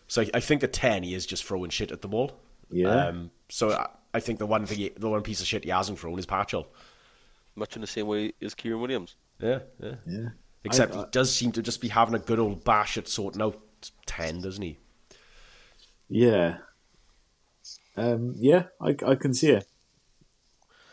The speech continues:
Speaker 1: Oh.
Speaker 3: Oh, I, I, I don't know. I, I mean, w-, with the other options, Owen Williams and
Speaker 1: Biggar.
Speaker 3: Dan Biggar,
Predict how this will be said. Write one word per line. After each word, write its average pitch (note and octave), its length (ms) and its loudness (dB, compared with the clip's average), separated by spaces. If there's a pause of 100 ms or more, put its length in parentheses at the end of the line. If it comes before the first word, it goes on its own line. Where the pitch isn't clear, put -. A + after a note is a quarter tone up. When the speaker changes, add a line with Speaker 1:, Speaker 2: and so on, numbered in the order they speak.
(200)
Speaker 1:
Oh. G#2 340 -10
Speaker 3:
Oh, A2+ 480 -4
I, B2+ 140 -10
I, C3 140 -8 (240)
I B2+ 100 -4
don't B2 120 -4
know. A#2 200 -2
I, A2+ 40 0
I - 640 -14
mean, B2 220 -10 (920)
w-, A#2+ 300 -12
with C3+ 100 -12
the C3 80 -2
other A#2+ 140 0
options, G2 460 -6 (100)
Owen A2+ 240 -4
Williams G#2+ 420 -4
and G2+ 380 -12 (240)
Speaker 1:
Biggar. D#2+ 220 -6
Speaker 3:
Dan G#2 180 -2
Biggar, F2+ 320 -6